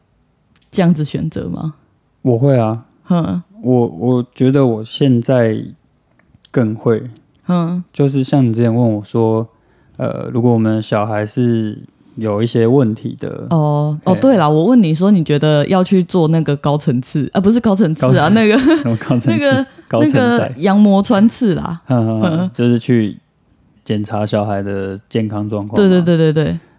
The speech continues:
Speaker 2: 哎呀，啊，你问我那个问题，我是说，如果他是有状况的，
Speaker 1: 嗯。
Speaker 2: 我还是愿意把他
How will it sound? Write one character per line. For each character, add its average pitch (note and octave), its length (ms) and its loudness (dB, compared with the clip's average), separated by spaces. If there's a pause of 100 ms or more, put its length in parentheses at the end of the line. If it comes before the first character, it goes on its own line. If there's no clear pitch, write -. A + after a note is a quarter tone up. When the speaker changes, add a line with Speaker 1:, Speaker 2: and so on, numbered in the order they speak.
Speaker 2:
哎 - 100 -8
呀， - 280 -14
啊， A#2+ 120 -2
你 A#2 140 4
问 B2 120 4
我 A#2+ 120 2
那 B2 80 2
个 A#2+ 60 2
问 A#2+ 180 2
题， G2+ 180 -8
我 F#2 120 -4
是 A2+ 60 -2
说， A2+ 460 -2 (640)
如 C3 200 2
果 C#3 180 2
他 A#2+ 140 0
是 B2+ 180 4
有 F#2 340 0
状 A2+ 220 0
况 G2+ 300 -4
的， A#2 260 -12
Speaker 1:
嗯。 E3 300 2 (100)
Speaker 2:
我 A2+ 120 -4
还 A2 160 0
是 A#2+ 280 -2
愿 C#3 220 2
意 C3+ 160 4
把 - 180 -8
他 G#2 520 -4